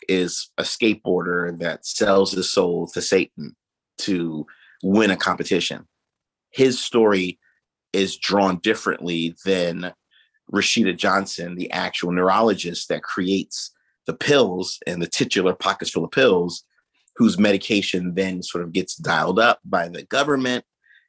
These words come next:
The, the actual process of dialing up that,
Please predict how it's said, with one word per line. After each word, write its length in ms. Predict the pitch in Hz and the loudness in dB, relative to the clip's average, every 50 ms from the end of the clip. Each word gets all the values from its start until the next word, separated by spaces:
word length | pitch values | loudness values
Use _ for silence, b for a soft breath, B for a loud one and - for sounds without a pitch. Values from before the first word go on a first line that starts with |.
| _ _ | _ _
The, 340 | - 92 92 90 87 87 - | -8 -6 -4 -4 -4 -6 -6
the 140 | 85 92 92 | -6 -6 -4
actual 280 | 95 95 95 - 95 92 | -4 -4 -4 -6 -10 -10
process 420 | - - 104 98 - - 98 95 | -6 -2 -2 -2 -2 -2 -6 -8
of 120 | 90 85 - | -8 -6 -2
dialing 360 | 110 95 92 98 101 101 98 | 0 0 2 0 0 0 -2
up 160 | 101 95 - _ | -2 -4 -4 _
that, 180 | 92 90 85 | -6 -6 -6